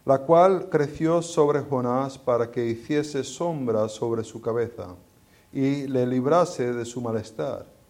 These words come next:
Y Jonás se alegró grandemente por la calabacera. Pero al venir el alba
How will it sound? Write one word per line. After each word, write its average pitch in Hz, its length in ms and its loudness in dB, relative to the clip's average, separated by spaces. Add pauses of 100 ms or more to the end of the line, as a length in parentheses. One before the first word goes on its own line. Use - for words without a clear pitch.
(500)
Y 151 120 0
Jonás 156 380 4
se 196 100 6
alegró 156 420 6
grandemente 147 920 2
por 120 180 0
la 110 120 0
calabacera. 104 760 -4 (800)
Pero 156 560 8
al 156 220 8
venir 175 600 2
el 139 220 2
alba 120 580 2